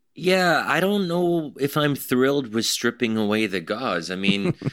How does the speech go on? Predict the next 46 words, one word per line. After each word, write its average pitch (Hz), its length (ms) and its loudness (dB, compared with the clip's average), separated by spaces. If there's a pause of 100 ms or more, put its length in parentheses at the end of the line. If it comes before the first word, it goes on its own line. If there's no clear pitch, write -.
(200)
<laughs> - 380 -20
um, 123 280 0
I 135 120 2
don't, 180 300 0 (280)
you 143 140 2
know, 117 260 2
it's 113 220 -6
funny 131 300 2
that, 95 440 0
um, 92 460 0
on 104 160 2
our, 101 280 0 (240)
on 101 120 0
our 101 100 2
friend 104 380 0
group 104 240 0
chat 87 320 -2
earlier, 85 580 -2 (580)
I 92 220 2
was, 87 500 -2
um, 82 640 -2 (440)
you 127 80 -8
know, 135 80 0
I 107 60 0
think 110 180 0
I 101 60 -2
made 98 180 -2
a 95 60 -2
comment 92 560 -4 (680)
along 98 200 -2
the 95 80 -2
lines 90 420 0
of, 85 480 -4 (140)
"I 104 100 0
don't 117 320 -2
necessarily 98 840 0
need 92 300 -2
to 90 100 -6
know 92 200 0
the 80 120 -4
truth 131 380 -2
about 82 320 2
everything." 82 720 -2
I 87 100 -2
said, 92 220 0
"Igno-, 87 720 -2